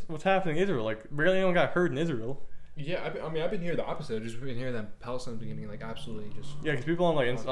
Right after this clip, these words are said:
Speaker 1: on social media, but I'm talking about the news.
Speaker 2: Like, the main things? Like,
Speaker 1: Yeah.
Speaker 2: are you, were you watching Fox or C N N or
Speaker 1: Nah,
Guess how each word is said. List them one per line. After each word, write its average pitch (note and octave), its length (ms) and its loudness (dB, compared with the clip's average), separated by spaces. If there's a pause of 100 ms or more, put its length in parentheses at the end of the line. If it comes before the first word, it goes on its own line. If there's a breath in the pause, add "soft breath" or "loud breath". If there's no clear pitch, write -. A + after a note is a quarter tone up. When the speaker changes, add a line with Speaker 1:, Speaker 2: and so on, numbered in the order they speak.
Speaker 1:
on A#2 60 -4
social B2 280 -2
media, A#2+ 220 -2
but A#2+ 100 -2
I'm A#2+ 60 -2
talking D#3 160 0
about C3 100 0
the A#2 80 -4
news. A#2 380 -4
Speaker 2:
Like, - 160 -8
the A2+ 60 -6
main A2 340 -4
things? B2+ 280 -2
Like, B2+ 80 2
Speaker 1:
Yeah. A2+ 180 2
Speaker 2:
are A2+ 60 -4
you, B2 180 -6
were B2 200 -4
you A#2+ 60 -2
watching A#2+ 340 2
Fox G#2 360 0
or A2 60 0
C A#2+ 240 -6
N A#2+ 60 -4
N C3 160 -2
or A#2 80 -2
Speaker 1:
Nah, C3+ 120 2